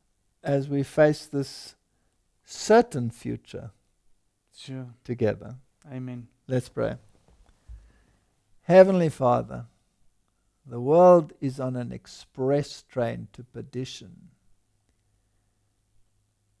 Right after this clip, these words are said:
Speaker 1: And help us, Lord, to focus on why you have given the last message of warning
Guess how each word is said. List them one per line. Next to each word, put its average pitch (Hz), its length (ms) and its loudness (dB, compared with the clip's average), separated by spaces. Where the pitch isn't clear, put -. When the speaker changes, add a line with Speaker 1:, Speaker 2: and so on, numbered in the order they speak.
Speaker 1:
And 147 120 -8
help 226 220 2
us, 240 240 4
Lord, 160 360 4
to 131 580 -6
focus - 1040 -4
on 147 300 -6
why 165 680 2
you 160 260 -2
have 143 400 2
given 202 420 -4
the 143 120 -4
last 160 520 0
message 160 580 -10
of 139 180 -12
warning 170 720 -10